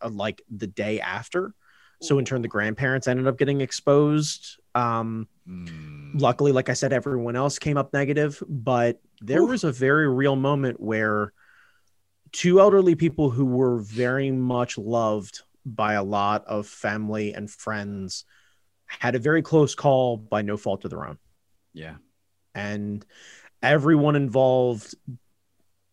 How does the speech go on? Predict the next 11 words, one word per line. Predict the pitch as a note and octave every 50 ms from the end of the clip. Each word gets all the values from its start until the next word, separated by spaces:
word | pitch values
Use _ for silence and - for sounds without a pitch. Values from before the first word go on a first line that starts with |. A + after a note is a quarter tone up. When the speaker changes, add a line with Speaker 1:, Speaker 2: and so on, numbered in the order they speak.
| _ _ _ _ _ _ _ _ _ _ _ - D3+ - D#3+ C#3+ B2+ - - -
Speaker 1:
got | - F#3 F3+ G3+ G3+
a | F#3
little | E3 D#3+ D#3+ D#3+
too | D3+ - - C#3+
laxed. | A#2 A#2 G#2+ - - - - - - - - _ _ _ _ _ _ _ _ _
Speaker 2:
Yeah. | - F2 - - _ _
Speaker 1:
And | C3 B2 A2 G#2+ G#2+ G#2+ G#2+ G#2+ G#2+ - - _ _ _ - - - - - - _ _
like | - D3 D3+ D3+
I | B2+
said, | A#2 - E2 D#2+ - - _ _ _ _ _ _ _ _ -
I, | C3 B2 A#2